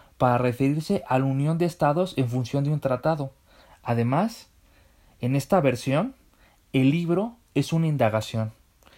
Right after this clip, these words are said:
Aquí, imaginemos en lugar de un acento argentino, un acento español.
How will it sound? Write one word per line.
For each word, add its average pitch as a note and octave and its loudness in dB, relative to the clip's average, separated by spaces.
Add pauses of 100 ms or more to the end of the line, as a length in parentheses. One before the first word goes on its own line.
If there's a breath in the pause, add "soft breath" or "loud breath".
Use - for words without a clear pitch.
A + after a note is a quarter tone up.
(220 soft breath)
Aquí, G3 -2 (320)
imaginemos D3 2
en C3 4
lugar C#3 4
de G3 2
un F#3 2
acento E3 2
argentino, E3+ 0 (280 loud breath)
un D3+ 4
acento D3 2
español. G#2+ 0